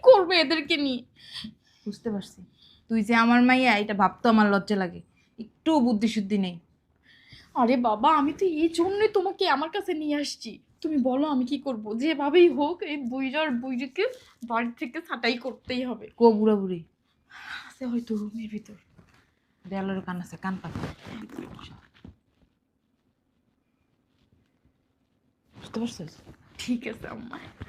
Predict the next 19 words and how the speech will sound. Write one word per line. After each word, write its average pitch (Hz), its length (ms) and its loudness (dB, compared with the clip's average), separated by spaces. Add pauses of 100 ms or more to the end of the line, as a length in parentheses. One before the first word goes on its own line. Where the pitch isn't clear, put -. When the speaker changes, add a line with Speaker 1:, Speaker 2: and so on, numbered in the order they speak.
Speaker 1:
আরে 214 220 -4
আম্মা, 311 240 -6
এই 359 320 2
জন্য 440 160 6 (100)
তো 539 100 10
তুমি 480 220 6
আমার 359 480 10
আম্মা। 202 320 6
Speaker 2:
হইছে? 311 320 4 (880)
কিছু 277 260 0
চাইলে 302 300 10
দেস 302 260 10
না, 285 100 6
টাকা 277 220 6
পয়সা 339 220 4
চাইলে 294 180 6
দেস 285 160 8
না, 277 80 0
আমার 269 120 6